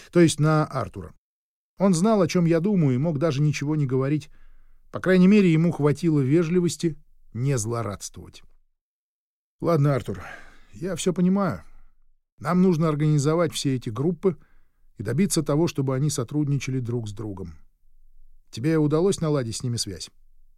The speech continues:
Артур одарил меня одной из своих редких улыбок. Презентация с помощью больших голограмм очень нам помогла. Люди не могли ее выключить или разбить,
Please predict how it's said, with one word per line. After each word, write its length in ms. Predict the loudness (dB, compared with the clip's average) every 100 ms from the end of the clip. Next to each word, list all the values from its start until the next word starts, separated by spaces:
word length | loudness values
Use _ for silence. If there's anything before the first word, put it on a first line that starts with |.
| _ -20 -20 -10
Артур 360 | -6 0 2
одарил 320 | 4 4 4
меня 260 | 4 2 2
одной 300 | 0 0 0
из 80 | -2
своих 380 | -4 -6 -6 -4
редких 540 | -6 -6 -8 -14 -10
улыбок. 520 | -8 -8 -10 -16 -20 -20 _ _ _ _ _ _ _ _ _
Презентация 600 | -10 -2 2 6 6 8
с 80 | 4
помощью 380 | 4 4 4 4
больших 400 | 4 4 2 2
голограмм 640 | 2 2 2 2 4 2 0 -6 -20 -20 _ -8
очень 340 | -2 -2 0
нам 220 | 0 0 -2
помогла. 480 | -2 -4 -6 -12 -18 _ _ _ _ _ _ 2
Люди 380 | 4 6 6
не 140 | 6 4
могли 320 | 4 4 4
ее 200 | 6 4
выключить 500 | 4 0 0 -2 -2
или 260 | 2 4 4
разбить, 540 | 4 2 0 -8 -14